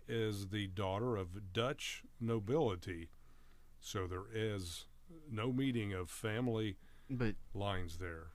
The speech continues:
Speaker 2: when it, where I was coming from was what shows Audrey?
Speaker 1: Uh, wasn't she in Breakfast at Tiffany's, I wanna say?
Speaker 2: Oh, yes. You're right. I got it now. I've got it.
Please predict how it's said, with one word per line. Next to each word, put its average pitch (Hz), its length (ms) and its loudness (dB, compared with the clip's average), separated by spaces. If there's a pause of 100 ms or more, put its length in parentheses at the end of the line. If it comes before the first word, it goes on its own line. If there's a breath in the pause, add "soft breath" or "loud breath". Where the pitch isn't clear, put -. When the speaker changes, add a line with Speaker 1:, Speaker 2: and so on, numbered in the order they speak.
(180)
Speaker 2:
when 131 240 4
it, 117 160 2
where 123 280 8
I 131 100 10
was 117 240 6
coming 104 360 2
from 104 240 4
was 98 340 0 (680)
what 117 280 2 (300)
shows - 880 0 (120)
Audrey? 90 460 -8 (280)
Speaker 1:
Uh, 101 460 4
wasn't 110 280 -2
she 120 180 0
in 110 100 2
Breakfast 101 520 -2
at 98 140 -8
Tiffany's, 123 500 -2
I 123 40 -2
wanna 120 220 -2
say? 135 360 -6 (840)
Speaker 2:
Oh, 107 200 2
yes. 85 500 -2 (840)
You're 101 140 -4
right. 85 240 -8 (260)
I 113 120 2
got 110 220 2
it 85 100 -6 (100)
now. 82 140 -10 (1500)
I've 92 100 -4
got 101 200 0
it. 107 60 -2